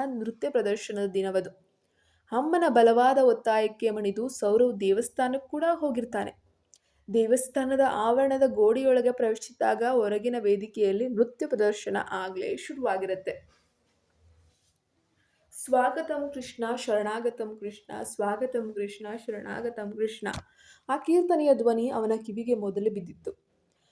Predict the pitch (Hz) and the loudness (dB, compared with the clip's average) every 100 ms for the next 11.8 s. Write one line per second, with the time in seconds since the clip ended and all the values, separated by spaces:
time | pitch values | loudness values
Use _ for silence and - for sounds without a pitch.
0 | _ - - 240 294 - 311 294 254 226 | _ -8 2 4 4 0 2 4 4 2
1 | 220 262 233 208 202 196 214 208 196 220 | 0 4 4 4 2 4 4 4 4 6
2 | 208 214 214 214 - 294 277 226 196 202 | 4 2 0 -2 -4 0 2 4 4 2
3 | 254 226 277 285 214 262 - _ _ - | 2 2 2 0 0 0 -4 _ _ -20
4 | _ _ _ _ 302 349 330 320 339 349 | _ _ _ _ 0 4 6 4 4 4
5 | 339 311 311 294 254 277 - 285 233 262 | 4 4 4 4 2 -2 -8 -4 2 6
6 | 254 240 240 226 254 233 226 233 269 269 | 8 6 2 -2 0 0 -2 -4 -6 -2
7 | 254 226 233 220 214 254 240 220 214 202 | 2 2 4 4 6 4 2 -2 -2 -2
8 | 202 - 208 202 220 214 220 277 302 302 | 0 0 0 2 2 2 2 2 0 0
9 | 208 208 262 262 208 214 254 226 214 269 | 2 4 4 2 0 -2 -4 -2 -2 -2
10 | 294 269 - 202 196 269 269 - 320 294 | -4 -8 -2 0 0 -2 -6 -6 -2 0
11 | 226 226 196 190 185 185 - - | 2 2 2 2 2 0 -2 -12